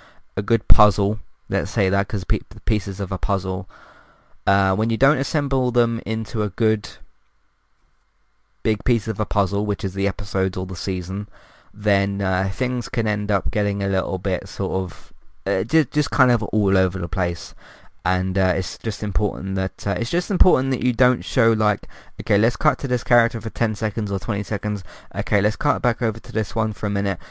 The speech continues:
Okay, let's cut to this one for another thirty seconds. Just, just, just stop it. <laughs> Do you know what I mean? Uh, so hopefully most of what I've said makes sense. Hopefully you kind of, uh, maybe agree with me, disagree with me. Again, it's up for discussion and that. But, um,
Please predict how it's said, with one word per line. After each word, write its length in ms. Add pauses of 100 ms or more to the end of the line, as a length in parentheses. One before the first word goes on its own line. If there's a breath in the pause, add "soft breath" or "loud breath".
(140 loud breath)
Okay, 200
let's 180
cut 180
to 80
this 200
one 180
for 100
another 260
thirty 280
seconds. 520 (560 loud breath)
Just, 340
just, 420
just 220
stop 280
it. 140 (180)
<laughs> 120
Do 80 (960 loud breath)
you 80
know 20
what 80
I 60
mean? 440
Uh, 260
so 220
hopefully 400
most 340
of 100
what 140
I've 140
said 200
makes 260
sense. 340
Hopefully 340
you 100
kind 240
of, 180
uh, 260
maybe 300
agree 300
with 140
me, 160
disagree 460
with 120
me. 140
Again, 220
it's 140
up 120
for 100
discussion 460
and 160
that. 240
But, 280
um, 420